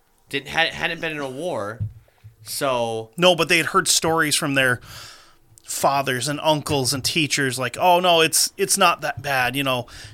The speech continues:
Speaker 2: you'll go and you'll have an adventure and you'll be able to write letters home to your girl," this, that, the
Speaker 1: Yeah.
Speaker 2: other, and
Speaker 1: 'Cause they, they, they romanticized it a little bit, but
Speaker 2: Oh,
Speaker 1: then
Speaker 2: a
Speaker 1: they,
Speaker 2: lot of it.
Speaker 1: but then the, the whole term of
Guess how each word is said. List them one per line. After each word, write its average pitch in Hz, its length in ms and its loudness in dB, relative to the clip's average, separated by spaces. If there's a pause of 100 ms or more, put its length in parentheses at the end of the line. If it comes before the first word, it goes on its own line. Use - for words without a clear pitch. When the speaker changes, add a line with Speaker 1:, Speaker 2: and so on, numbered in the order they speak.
Speaker 2:
you'll 175 160 4
go 151 320 2
and 143 100 -2
you'll 143 100 -2
have 151 200 4
an 147 60 -6
adventure 139 540 0
and 135 120 -2
you'll 139 100 0
be 139 100 0
able 143 140 0
to 139 80 0
write 139 300 2
letters 139 340 0
home 143 240 -2
to 147 120 -4
your 135 120 0
girl," 131 340 0
this, 131 200 -2
that, 131 220 -2
the 135 80 -2
Speaker 1:
Yeah. 131 80 4
Speaker 2:
other, 131 260 2
and 113 160 -4 (540)
Speaker 1:
'Cause 156 240 -2
they, 156 160 -2
they, 139 200 -4
they 131 240 -6
romanticized 131 920 -8
it - 40 -20
a 95 60 -14
little 107 220 -12
bit, 110 220 -8
but 113 100 -12
Speaker 2:
Oh, - 20 -4
Speaker 1:
then 185 220 4
Speaker 2:
a - 20 -4
Speaker 1:
they, 120 60 -2
Speaker 2:
lot 151 140 2
of 127 80 0
it. 113 220 -2 (440)
Speaker 1:
but 131 140 -2
then 139 180 0
the, 131 200 -8
the - 120 -10
whole 131 200 -8
term 131 320 -8
of 110 140 -10